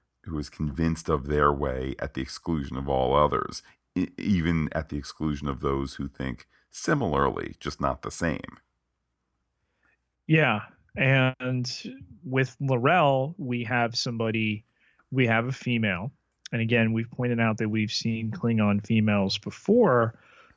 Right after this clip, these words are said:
Speaker 2: but there the, the treachery was always in your face,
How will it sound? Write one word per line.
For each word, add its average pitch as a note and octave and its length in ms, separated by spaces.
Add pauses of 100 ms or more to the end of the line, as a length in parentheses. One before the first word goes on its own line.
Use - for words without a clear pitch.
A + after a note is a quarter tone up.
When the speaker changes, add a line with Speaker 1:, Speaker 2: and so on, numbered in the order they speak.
Speaker 2:
but B2+ 600 (160)
there F#3+ 680
the, C#3+ 340
the C3+ 140
treachery B2 1000
was A2+ 440
always A#2 840 (100)
in A#2+ 200
your G#2+ 180
face, - 840